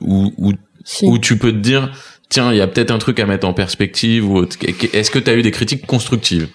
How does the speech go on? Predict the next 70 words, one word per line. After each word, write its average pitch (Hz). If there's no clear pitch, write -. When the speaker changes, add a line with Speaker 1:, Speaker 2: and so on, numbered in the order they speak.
Speaker 2:
Oui, 185
bien 160
sûr, 254
j'en 190
ai, 208
j'en 196
ai 190
de 185
plus 220
en 214
plus. -
Mais 185
en 185
fait, 262
c'est, 196
déjà, 208
je 262
pense 226
qu'il 185
faut 180
comprendre 196
qu'il 202
y -
a 165
une 170
différence 196
de 175
critique 202
et -
de 180
réaction 180
en 208
fonction 185
du 160
réseau. 170
C'est-à-dire 190
que 190
moi, 202
tu 220
sais, 214
souvent, 202
je 190
fais 190
des 175
interviews 175
et, 180
euh, 170
c'est 170
des 175
médias 180
qui 190
sont 190
un 180
peu 175
partout, 180
Twitter, 185
Instagram, 175
Facebook. 165
Donc, 165
en 175
fait, 214
ils -
relaient 220
les 185
vidéos, 175
par 170
exemple, 190
Speaker 1:
Mhm. -
Speaker 2:
sur 196
Facebook. 175